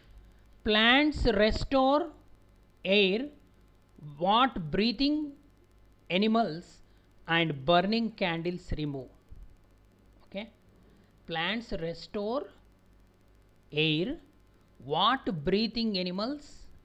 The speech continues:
and burning candle remove. Okay, burning candle and, uh, breathing animals, what they remove? Oxygen. But plants restore means add oxygen. So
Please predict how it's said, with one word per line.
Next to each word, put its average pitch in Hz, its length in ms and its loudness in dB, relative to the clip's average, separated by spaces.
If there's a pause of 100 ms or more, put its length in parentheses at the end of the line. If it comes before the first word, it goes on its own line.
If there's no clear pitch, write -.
(100)
and 170 320 -2
burning 190 400 -2
candle 185 500 -6 (160)
remove. 151 300 -4 (1300)
Okay, 233 220 -10 (380)
burning 185 400 -2
candle 226 560 -4
and, 208 300 -4
uh, 208 180 2
breathing 208 480 -4
animals, 214 380 -6
what 202 320 -4
they 233 60 -4
remove? 233 500 -4 (120)
Oxygen. 208 560 -4 (480)
But 180 200 -12
plants 240 520 -2
restore 196 540 -4 (300)
means 233 340 -12
add 214 320 -10 (120)
oxygen. 131 500 -16 (1500)
So 208 520 6